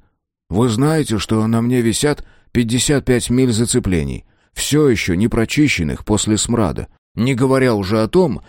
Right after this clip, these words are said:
что этот запрос несколько выходит за рамки обычной для вас беззаконности». «Обычная для меня беззаконность?»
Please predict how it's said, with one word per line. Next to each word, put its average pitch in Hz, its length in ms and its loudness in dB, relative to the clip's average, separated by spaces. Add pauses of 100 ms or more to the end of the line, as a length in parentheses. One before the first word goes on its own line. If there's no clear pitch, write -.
что 139 260 2
этот 139 180 2
запрос 151 540 2
несколько 131 480 2
выходит 123 520 0
за 110 160 0
рамки 156 320 0
обычной 117 540 -2
для 107 160 0
вас 135 220 2
беззаконности». 120 1040 -2 (460)
«Обычная 87 760 0
для 82 220 -2
меня 73 420 -2
беззаконность?» 87 1300 -2